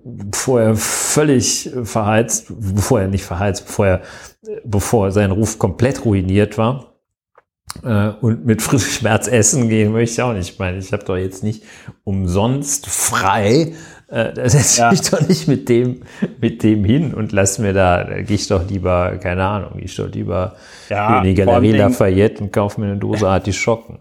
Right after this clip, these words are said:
Speaker 1: oder sowas.
Speaker 2: Ja, also, nee, vor allen Dingen, vor allen Dingen muss man ja auch sagen, in einer Zeit, in der Omikron wütet, ist Indoor Dining eh schon eine bescheuerte Idee. Und also dann, äh, irgendwie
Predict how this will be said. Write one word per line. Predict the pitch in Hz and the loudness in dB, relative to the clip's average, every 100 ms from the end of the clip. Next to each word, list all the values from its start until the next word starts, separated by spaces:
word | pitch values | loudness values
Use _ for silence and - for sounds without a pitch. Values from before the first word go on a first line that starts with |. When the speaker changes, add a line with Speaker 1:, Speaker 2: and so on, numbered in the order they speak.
| - | -20
Speaker 1:
oder | - - | -18 -18
sowas. | - - - - - | -18 -20 -20 -16 -2
Speaker 2:
Ja, | 127 - - - | 0 0 -4 -4
also, | 151 147 - - 196 175 | 0 0 -2 -16 -16 -4
nee, | 113 123 | 0 2
vor | - 123 | 0 0
allen | 143 165 | 2 2
Dingen, | 151 151 - | 2 0 -4
vor | - | -2
allen | 131 | 0
Dingen | 151 | 2
muss | 143 147 | 0 0
man | 160 | 2
ja | 139 135 | 4 4
auch | 127 | 2
sagen, | 131 127 143 143 - | 2 0 0 -4 -8
in | 127 113 | -6 -2
einer | 117 123 117 113 | 0 0 0 -2
Zeit, | - - 120 135 147 - | -2 0 2 2 0 -6
in | - 123 | -2 2
der | 117 117 110 | 4 2 2
Omikron | 120 151 139 - 131 123 123 120 | 0 0 -4 0 0 2 -2 -2
wütet, | 117 147 - 139 123 - - - - - | -2 -2 0 0 -2 -10 -20 -20 -20 -6
ist | 139 - - | -4 -4 -4
Indoor | 131 160 156 143 127 | 0 2 4 4 4
Dining | 131 127 147 143 135 | 4 4 2 2 2
eh | 131 123 180 | 0 0 -2
schon | - 135 123 | 0 0 0
eine | 123 113 131 127 123 - | 0 0 0 0 0 -2
bescheuerte | 139 - 123 131 143 127 | -6 -2 2 4 4 2
Idee. | 110 113 110 113 135 156 - - - | -2 -2 0 0 0 -2 -6 -20 -6
Und | 120 123 - | -2 -2 0
also | 123 120 117 | 0 2 2
dann, | 117 127 147 147 - | 2 2 0 -4 -8
äh, | 98 123 127 127 | -6 0 2 2
irgendwie | - 127 143 139 - 127 127 123 | 2 2 2 0 0 2 2 0